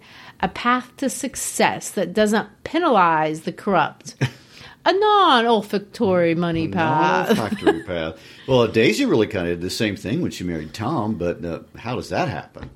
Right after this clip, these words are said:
Speaker 1: Well, in the case of James Gatz of rural North Dakota, success happens by sheer force of will.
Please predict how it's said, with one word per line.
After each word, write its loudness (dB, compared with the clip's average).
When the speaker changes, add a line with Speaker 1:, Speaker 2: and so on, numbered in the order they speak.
Speaker 1:
Well, 2
in -2
the -2
case 0
of 0
James 0
Gatz 0
of -6
rural 0
North -2
Dakota, -4
success 0
happens -2
by 2
sheer 2
force -4
of -6
will. -2